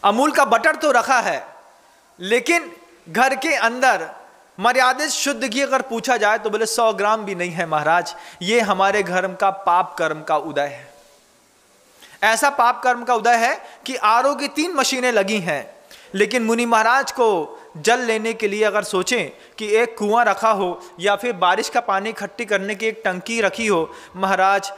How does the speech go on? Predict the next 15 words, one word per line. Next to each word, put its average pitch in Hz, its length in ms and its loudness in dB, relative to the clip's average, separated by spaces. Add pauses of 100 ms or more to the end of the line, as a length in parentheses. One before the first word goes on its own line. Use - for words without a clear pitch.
(160)
घर 190 260 -2
के 202 120 -6
अंदर 202 320 0
बारिश 175 420 0
के 208 160 -4
पानी 190 380 -2
रखने 190 360 -4
की 202 180 -12
एक 190 320 -4
टंकी 185 320 -6
की 190 180 -8
जगह 170 460 -2
नहीं 165 300 -12
है। 151 300 -20 (1000)
क्यों? 226 180 2